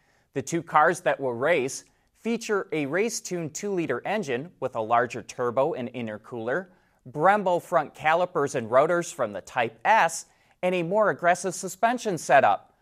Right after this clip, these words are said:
But one of the cars will have an even higher output tune for the engine than the other car and an even more aggressive suspension setup.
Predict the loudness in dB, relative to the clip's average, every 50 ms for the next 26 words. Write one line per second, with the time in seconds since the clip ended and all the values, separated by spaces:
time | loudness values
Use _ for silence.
0 | _ _ _ _ _ _ _ 2 2 2 2 0 -4 0 2 2 2 2 -2 -4
1 | -6 -8 -4 0 2 2 2 2 0 -2 -6 -12 _ _ _ _ -6 -4 -4 -2
2 | 0 2 2 2 2 0 -4 -6 -6 -6 -6 -4 -4 -4 -6 -8 -12 -6 0 4
3 | 4 4 4 4 0 0 2 2 2 2 2 -2 -2 -2 -2 -2 -4 -8 -8 -6
4 | -6 -6 -6 -4 -4 -4 -4 -4 -6 -4 -4 -4 -4 -4 -4 -4 -2 -2 -4 -4
5 | -4 -2 0 0 2 0 -2 -6 -4 0 2 4 4 4 2 0 _ _ _ _
6 | _ -4 -2 0 0 0 -2 -2 -2 -2 -2 -2 -2 -2 -2 0 2 4 4 4
7 | 2 0 -2 -2 0 2 2 2 2 0 -4 -6 -6 -6 -10 -6 -2 2 2 2
8 | 2 0 -4 -6 -6 -2 2 4 6 6 6 4 2 0 -6